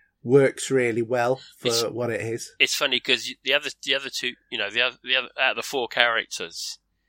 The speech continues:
Speaker 1: Yeah.
Speaker 2: um, I mean, the British actress, she's never done anything else before. That's her first show.
Speaker 1: No, no, and
Speaker 2: And
Speaker 1: sh-, and she is so, she is so good.
Speaker 2: And if we
Speaker 1: Tahani.
Speaker 2: <laughs> and the, the,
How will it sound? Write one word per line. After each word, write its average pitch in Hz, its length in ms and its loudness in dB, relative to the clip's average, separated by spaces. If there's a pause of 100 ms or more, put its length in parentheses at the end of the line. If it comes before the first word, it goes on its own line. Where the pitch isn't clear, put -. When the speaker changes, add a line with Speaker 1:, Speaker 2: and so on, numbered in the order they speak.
(120)
Speaker 1:
Yeah. 110 300 -4 (240)
Speaker 2:
um, 101 460 2 (300)
I 107 120 -8
mean, 101 240 -16
the 101 80 -12
British 117 380 -4
actress, 107 400 -4
she's - 220 -6
never 107 140 -2
done 104 140 2
anything 107 180 -4
else 110 140 -4
before. - 380 -8
That's - 200 -8
her 101 140 -6
first - 240 -8
show. - 160 -8 (760)
Speaker 1:
No, 135 280 0 (480)
no, 131 180 2
and 117 140 2
Speaker 2:
And 120 100 -6
Speaker 1:
sh-, - 160 -12
and 135 160 -2
she 147 220 2
is 131 180 4
so, - 240 -6
she - 220 -8
is 135 200 -2
so 135 300 0
good. 107 320 -8 (1200)
Speaker 2:
And 131 200 8
if - 160 0
we 165 80 8
Speaker 1:
Tahani. 165 540 2 (500)
Speaker 2:
<laughs> - 0 -
and 170 1040 10 (220)
the, 147 180 8 (140)
the, 143 120 6